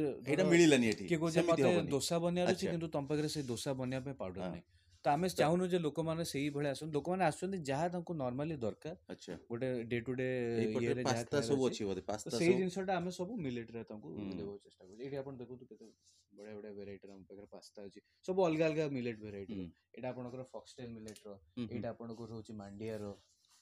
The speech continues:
Speaker 2: ଏଇ ତଳଟା ହଉଛି ଜ-, ଜବାରର,
Speaker 1: ହୁଁ, ହୁଁ।
Speaker 2: ବାଜରାର ଅଛି। ତ ଆଉ ଏଇଠି ଆପଣ ଦେଖିପାରିବେ, ଏଇଠି ସବୁ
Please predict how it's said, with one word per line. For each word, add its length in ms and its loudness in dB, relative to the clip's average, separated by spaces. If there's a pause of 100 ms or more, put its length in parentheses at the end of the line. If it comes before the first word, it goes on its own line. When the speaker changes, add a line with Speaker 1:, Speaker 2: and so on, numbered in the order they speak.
(120)
Speaker 2:
ଏଇ 80 -10
ତଳଟା 380 -6
ହଉଛି 240 -6
ଜ-, 340 -6
ଜବାରର, 520 -6 (460)
Speaker 1:
ହୁଁ, 200 -8
ହୁଁ। 180 -14
Speaker 2:
ବାଜରାର 500 -6
ଅଛି। 300 -8 (580)
ତ 120 -8
ଆଉ 200 -2
ଏଇଠି 300 -4
ଆପଣ 260 -6
ଦେଖିପାରିବେ, 440 -10
ଏଇଠି 180 -6
ସବୁ 200 -8